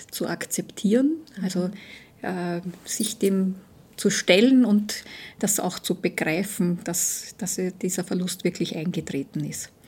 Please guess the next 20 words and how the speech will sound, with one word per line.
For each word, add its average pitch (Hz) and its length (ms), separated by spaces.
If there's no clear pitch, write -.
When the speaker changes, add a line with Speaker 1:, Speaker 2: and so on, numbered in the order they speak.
Speaker 1:
Und 185 100
ich - 80
glaube, 185 300
in 196 220
diesem 208 320
Feld, 180 480
äh, 175 280
hilft 190 300
uns 185 220
die 180 100
Begegnung 208 760
mit 208 260
jemandem 190 480
Verstorbenen 180 720
nochmal, 175 440
äh, 185 240
dass 180 160
ich - 320
in 190 160
einen 175 400